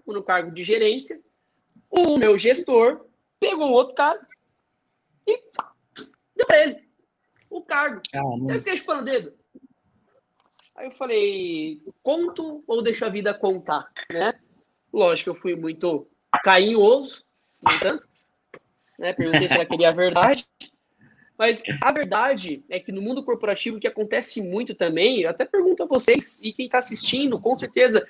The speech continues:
Speaker 1: hoje aconteceu consigo, ou tem muita gente que conhece que aconteceu a mesma coisa. O mundo corporativo, isso também não é ruim de tudo, funciona muito por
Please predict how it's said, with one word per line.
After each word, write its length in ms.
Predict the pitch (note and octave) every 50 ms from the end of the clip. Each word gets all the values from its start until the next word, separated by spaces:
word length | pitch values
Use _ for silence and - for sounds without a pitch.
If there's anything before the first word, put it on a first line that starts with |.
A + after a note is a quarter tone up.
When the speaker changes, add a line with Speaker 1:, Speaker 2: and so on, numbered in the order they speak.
| - _
Speaker 1:
hoje 220 | - A#3+ C#4 C4+ D4
aconteceu 340 | C#4+ C#4+ C#4 C4+ - C4
consigo, 480 | C4 - B3 - - B3+ C#4+ B3+ B3+ -
ou 140 | - B3+ C4+
tem 180 | C4+ - C4+ C4+
muita 220 | C4 C4+ C4 -
gente 120 | A3 A#3+ -
que 80 | -
conhece 280 | - A#3+ A#3+ - A#3 A#3
que 60 | - C4 C4 C4 -
aconteceu 220 | - A3+ A#3 A#3
a 40 | A3+
mesma 140 | A3 G#3+ A3
coisa. 440 | - G#3 A3 B3 B3 G3 E3+ - - _ _ _ _ _ _ _ _ _ _ _ _ _ _ _ _ _ _ _ _ _ _ _ _ _ _ -
O 80 | E4
mundo 340 | D#4+ D4 C4 C4+ C#4 C4 B3+
corporativo, 680 | A3+ A3 G#3 G#3+ G#3 G3 F#3 - - A#3+ C4 C4 A#3+ G#3+
isso 260 | - A#3+ C4 C4+ - -
também 220 | B3+ A#3 A3 A3
não 140 | A3 G3+ G#3
é 80 | G3+
ruim 280 | G3 F3+ F#3+ F#3+ G#3+ G#3
de 120 | F3 F3
tudo, 600 | E3 - F#3+ F#3+ A3+ C4+ C#4+ A#3 A3 E3 C#3+ - - _ _ _
funciona 320 | _ A3+ A#3 - B3 A#3+
muito 300 | A#3+ A3+ B3 C4+ C4+ C#4 A3+
por 380 | - - B3+ C4 C#4+ D4+ D4